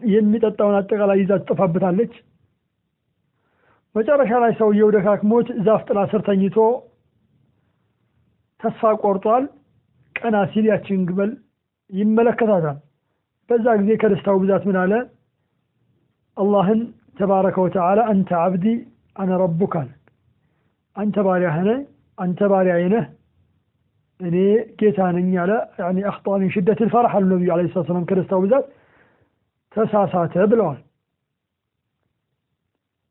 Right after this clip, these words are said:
ያ ሰው ከሚደሰተው የበለጠ አላህ ተባረከ ወተዓላ በባሮቹ ተውበት ይደሰታል ነው። የአላህ ደስታ የባሮችን ደስታ አይመስልም፣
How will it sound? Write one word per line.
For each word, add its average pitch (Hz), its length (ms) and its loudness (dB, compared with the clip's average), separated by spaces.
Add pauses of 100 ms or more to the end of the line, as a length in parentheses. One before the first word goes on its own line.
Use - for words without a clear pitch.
(1040)
ያ 202 300 2
ሰው 254 180 0
ከሚደሰተው 208 680 0
የበለጠ 185 360 2 (180)
አላህ 196 300 0
ተባረከ 180 420 -2
ወተዓላ 180 440 0 (1500)
በባሮቹ 190 580 0
ተውበት 185 300 0
ይደሰታል 208 540 0
ነው። 131 160 -10 (920)
የአላህ 208 380 2
ደስታ 190 280 -2
የባሮችን 180 480 0
ደስታ 170 220 -4
አይመስልም፣ 175 440 0